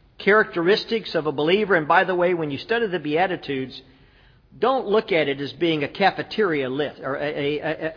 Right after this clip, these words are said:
a cafeteria. You know, it's not a bunch of choices that you can make. You know, uh, give me a little bit of merciful, I don't want any pure of heart, you know, that kind of thing.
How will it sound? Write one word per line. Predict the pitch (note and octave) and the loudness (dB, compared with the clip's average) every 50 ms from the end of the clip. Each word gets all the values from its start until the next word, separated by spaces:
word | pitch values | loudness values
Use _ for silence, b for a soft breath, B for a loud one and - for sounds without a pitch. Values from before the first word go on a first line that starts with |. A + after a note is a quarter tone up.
| E3 | -8
a | C#3 | -10
cafeteria. | - - G3+ G3 F#3+ - D3 - - - G#3 F#3 D3+ B2 - - - | -6 0 0 0 0 -2 -8 -8 0 0 0 2 0 -2 -6 -12 -14
You | C3+ B2+ | -12 -10
know, | B2+ C3+ C#3 | -8 -8 -8
it's | C3+ - - | -8 -8 -8
not | F#3+ A3+ A#3 | -4 -2 -2
a | G#3+ - | -2 -2
bunch | - F3+ F3+ F3 - | -2 -2 -4 -2 -2
of | E3 D3+ - B B B B B | -4 -6 -6 B B B B B
choices | - - - A3 A#3 A3 G3 - E3 C#3+ - | -10 0 4 6 6 6 4 2 -4 -4 -6
that | E3 E3 | -6 -6
you | F#3+ E3 D3+ | -4 -6 -4
can | - - D#3 | -2 -4 0
make. | D#3 D#3 D3 B2+ A2+ - | 2 2 0 0 -2 -6
You | - C3 | -6 -4
know, | C3+ D3 C3 B B B B B | -2 -4 -4 B B B B B
uh, | - C#3+ | -10 -8
give | C#3 C3+ F#3 G3+ | 0 2 2 4
me | G3+ F3+ | 4 4
a | |
little | E3+ E3+ F#3 | 4 4 2
bit | F3 D#3+ F3 | 4 2 2
of | D#3+ D3 | 2 2
merciful, | C#3+ D#3+ F3+ F#3 - - F3 - - E3+ D#3+ D#3 | 4 4 4 4 4 0 -4 -2 0 2 2 4
I | D3 D3 | 4 4
don't | D#3+ D#3+ | 2 0
want | D3+ D3+ D3 | -2 -2 -2
any | D3+ D3 D3+ | -2 -4 -4
pure | C#3+ D3 - - D3+ C#3+ | -6 -6 -4 -2 -2 0
of | C#3+ C#3 | -2 -2
heart, | - - D3 C#3+ C#3+ C#3+ C#3+ C#3+ - | -4 -4 -2 0 0 0 -2 -6 -10
you | C#3 B2+ | -14 -12
know, | B2 C3 B2+ | -10 -10 -10
that | B2+ D3 D3+ - | -10 -10 -12 -12
kind | F3 D3+ | -12 -14
of | C3+ - | -10 -10
thing. | D3+ C#3 B2+ | -10 -10 -10